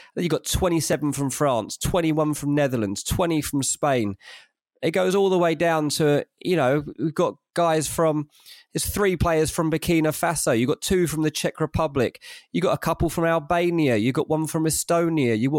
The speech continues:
got one from Gabon. There's not gonna be that same, like, of course all these guys care. There's, they,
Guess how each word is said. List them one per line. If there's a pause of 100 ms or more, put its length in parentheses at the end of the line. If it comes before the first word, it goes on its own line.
got
one
from
Gabon. (1120)
There's
not
gonna
be
that
same, (280)
like, (460)
of
course
all
these
guys
care.
There's,
they,